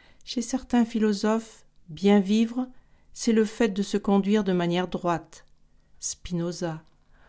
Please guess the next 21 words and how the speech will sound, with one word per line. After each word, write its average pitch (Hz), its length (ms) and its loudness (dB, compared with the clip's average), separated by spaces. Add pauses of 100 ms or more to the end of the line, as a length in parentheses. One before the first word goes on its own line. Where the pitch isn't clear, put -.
(140)
ou 220 120 2
de 208 120 6
mener 202 340 8
une 190 160 6
vie 175 200 -2
bonne, 180 460 -2 (400)
Aristote, 170 800 -8 (460)
celle 214 540 -2 (160)
où 180 80 -6
l'on 180 180 0
accomplit 175 480 -6
parfaitement 202 800 -2
ce - 160 -6
pourquoi 180 460 -6
on 170 120 -4
est 165 100 -4
fait. 160 440 -12 (1200)
Vivre 233 480 4
de 202 100 4
manière 180 380 2
droite, 165 560 -6